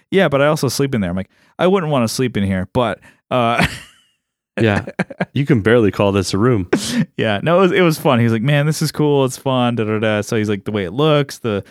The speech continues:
Speaker 1: uh, how I set everything up for working and recording and doing all the shit, it's like,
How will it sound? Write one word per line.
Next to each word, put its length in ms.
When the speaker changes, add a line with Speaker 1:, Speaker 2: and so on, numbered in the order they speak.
Speaker 1:
uh, 460
how 220
I 380
set 260
everything 320
up 140
for 160
working 560
and 120
recording 640
and 100
doing 200
all 80
the 80
shit, 260
it's 300
like, 140